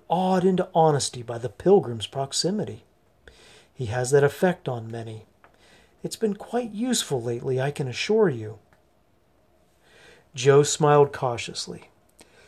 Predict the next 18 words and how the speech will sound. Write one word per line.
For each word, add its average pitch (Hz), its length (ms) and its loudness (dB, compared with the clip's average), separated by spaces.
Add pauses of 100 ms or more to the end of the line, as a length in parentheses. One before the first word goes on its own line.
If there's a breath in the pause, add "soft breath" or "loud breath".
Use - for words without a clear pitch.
(420 soft breath)
"I 127 480 2
have 175 360 -4
hit 196 220 0
my 175 180 2
mark 147 600 0 (100)
in 143 180 -4
important 180 600 -2
moments, 147 580 0
Your 113 100 -12
Majesty." 110 640 -14 (1900 loud breath)
"Perhaps 170 560 -6
your 165 100 -2
best 170 460 -8
shot 113 460 -6 (120)
is 131 280 -8
yet - 340 -4
to 131 100 -10
come." 135 460 -10